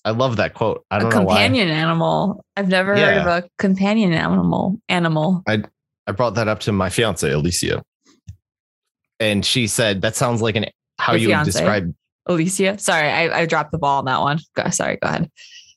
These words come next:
Speaker 1: Fumble.
Speaker 2: <laughs>
Speaker 1: Um, my fiance, Alicia, she said, "That
Speaker 2: Mm-hmm.
Speaker 1: sounds like how you would describe pets to aliens." So that's pretty cool.
Speaker 2: Oh, yeah, that's true. They're, I mean, that is correct. They're companion animals for sure.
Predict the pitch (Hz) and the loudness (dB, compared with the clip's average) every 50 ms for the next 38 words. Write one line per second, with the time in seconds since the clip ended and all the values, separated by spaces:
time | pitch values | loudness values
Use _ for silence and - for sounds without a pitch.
0 | _ _ _ - - 170 175 160 156 165 160 165 160 160 160 151 147 - _ _ | _ _ _ -6 -2 0 0 0 2 2 2 2 0 0 -2 -2 -4 -8 _ _
1 | - 190 156 - - 117 113 117 117 117 113 113 92 - - _ _ _ - - | -2 -2 0 0 0 0 0 0 0 0 -2 -2 -4 -6 -12 _ _ _ -6 -4
2 | 139 143 - - 165 170 160 - - 92 85 101 127 123 120 117 - 82 80 98 | -4 -2 -2 0 -2 -2 0 -2 -2 0 0 0 0 0 -2 -2 -2 -2 -2 -4
3 | - - _ - - - 123 - 147 131 110 123 113 117 139 131 127 117 117 120 | -4 -10 _ -8 -4 -2 0 0 0 0 0 0 0 0 0 0 0 0 -2 -2
4 | 110 117 113 110 101 98 104 101 92 92 - - 113 110 95 82 - 123 117 - | -2 0 -2 0 0 0 0 0 -2 -2 -2 -2 -2 -2 -2 -2 -4 -4 -4 -2
5 | - - - - 92 98 95 76 62 69 82 98 95 - _ _ _ _ _ _ | -2 -4 -2 0 0 0 0 0 0 0 0 -2 -2 -6 _ _ _ _ _ _
6 | _ - - 113 107 - - - 101 87 - 82 82 85 90 - _ - - 453 | _ -6 -2 -2 -2 -2 -2 -2 -4 -2 -2 -2 -2 -2 -4 -8 _ -4 0 0
7 | 539 539 554 605 571 508 370 330 320 - - - - - 349 330 247 175 170 156 | 2 4 4 2 2 2 0 -2 -2 -2 -4 -4 -2 -2 0 0 0 -2 -4 -6
8 | - - 202 214 214 214 - _ _ _ - - 220 226 226 226 214 202 190 208 | -2 0 2 2 0 -2 -8 _ _ _ -4 -2 0 0 2 2 2 2 2 0
9 | 190 190 - - 180 190 196 202 208 196 196 190 - - - - _ _ _ _ | 0 -2 -2 -2 0 0 0 0 0 -2 -2 -4 -6 -10 -12 -14 _ _ _ _
10 | - 185 185 185 175 170 165 - - 170 170 - 180 185 175 180 165 160 147 143 | -4 -2 0 0 0 0 -2 -4 -6 -6 -4 0 0 0 2 2 0 2 2 2
11 | 143 151 156 165 - - 156 - - 190 190 - - - _ _ - - - 180 | 2 0 0 2 2 2 2 0 0 0 0 -2 -4 -6 _ _ -12 -6 -2 -2
12 | 175 - - - - 175 180 | 0 0 0 0 -2 -2 -4